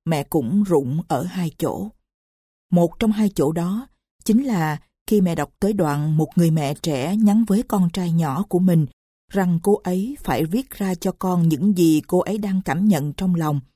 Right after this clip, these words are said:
Vì một mai, con trai cô ấy lớn lên và cô ấy già đi, những cảm xúc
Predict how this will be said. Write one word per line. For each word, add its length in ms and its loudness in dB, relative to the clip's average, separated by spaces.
Vì 240 4
một 260 0
mai, 340 -4
con 300 4
trai 140 -2
cô 120 0
ấy 200 -2
lớn 200 2
lên 300 4
và 220 0
cô 160 0
ấy 300 -2
già 220 0
đi, 280 2
những 240 4
cảm 200 -2
xúc 240 -4